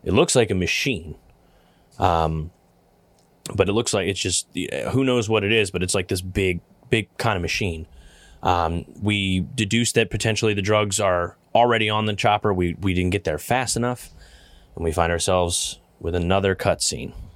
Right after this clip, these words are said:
And we hear about a perfect soldier who is programmed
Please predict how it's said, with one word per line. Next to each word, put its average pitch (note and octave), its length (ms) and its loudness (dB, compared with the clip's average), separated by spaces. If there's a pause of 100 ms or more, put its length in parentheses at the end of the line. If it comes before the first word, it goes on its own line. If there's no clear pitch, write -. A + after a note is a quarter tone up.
(1000)
And E2+ 180 -4
we E2+ 120 -4
hear F2+ 280 0
about E2+ 400 2 (760)
a - 100 -4
perfect - 500 0
soldier A2+ 580 0 (220)
who F2 160 2
is D#2 120 -2
programmed D3 920 0